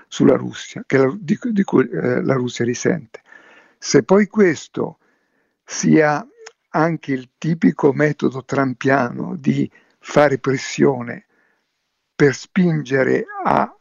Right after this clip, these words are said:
un compromesso, a un accordo, lo vedremo. Quindi non è detto che questo, eh, implichi un cam-, un completo cambiamento di posizione da parte di Trump nei confronti di Putin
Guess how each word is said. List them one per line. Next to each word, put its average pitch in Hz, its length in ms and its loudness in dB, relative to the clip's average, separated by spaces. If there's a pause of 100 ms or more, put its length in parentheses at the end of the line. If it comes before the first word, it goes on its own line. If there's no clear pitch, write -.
(280)
un 117 500 -6
compromesso, 131 640 0
a 113 40 0
un 151 120 4
accordo, 151 580 0 (220)
lo 127 120 2
vedremo. 120 520 0 (360)
Quindi 147 340 4
non 135 160 2
è 139 80 2
detto 175 400 0
che 127 200 -8
questo, 147 800 0 (800)
eh, 135 720 -2 (140)
implichi 151 720 -2
un 127 320 0 (160)
cam-, - 260 2
un 147 80 -12
completo 143 480 2
cambiamento 127 540 -4
di 123 120 -8
posizione 123 720 0
da 110 100 -10
parte - 300 -2
di - 60 -2
Trump 131 240 0
nei 120 100 -6
confronti 120 520 -4
di 175 120 0
Putin - 380 0